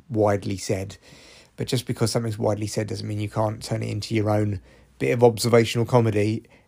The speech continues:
as long as you come at it the right way. But, um, man, when someone starts describing a dream to you and you don't, like, immediately you don't care.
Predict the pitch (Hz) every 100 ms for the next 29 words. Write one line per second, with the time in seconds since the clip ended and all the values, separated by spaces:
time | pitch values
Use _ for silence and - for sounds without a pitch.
0 | - 113 127 113 110 117 110 113 107 107
1 | 113 110 113 104 107 - - _ - 131
2 | 123 - _ _ _ _ - 117 113 113
3 | 113 123 _ _ _ - 135 131 120 107
4 | 98 117 117 135 135 120 139 120 123 135
5 | 135 131 135 135 117 117 151 147 160 170
6 | 185 185 - - 190 202 220 262 247 190
7 | 139 123 147 151 - 160 147 107